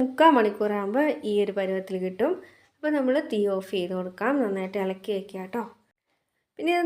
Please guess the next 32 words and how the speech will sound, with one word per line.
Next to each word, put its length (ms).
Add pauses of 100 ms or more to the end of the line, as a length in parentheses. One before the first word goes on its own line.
നന്നായി 520
തണിഞ്ഞതിന് 480
ശേഷം 340 (520)
ഭരണിയിലിട്ട് 760
വയ്ക്കാം. 320 (460)
അപ്പോൾ 220
എത്ര 220 (120)
നാൾ 240
വേണമെങ്കിലും 420
കേടുകൂടാണ്ടിരിക്കും 760
കേട്ടോ. 160 (480)
പിന്നെ 180
നമ്മൾ 240
ഉണ്ടാക്കിയ 400
പാട് 220
തന്നെ 260
കഴിക്കുമ്പോൾ 560
കുറച്ച് 400
കയ്പും 400 (100)
ചവർപ്പും 420
ഒക്കെ 240
ഉണ്ടാവും. 280 (380)
അത് 180
കുറച്ച് 300
ദിവസം 300 (360)
കുപ്പിയിൽ 360
തന്നെ 220
ഇട്ട് 180
വയ്ക്കുക. 300 (420)
അതിന് 240 (120)
ശേഷം 380
നമുക്ക് 340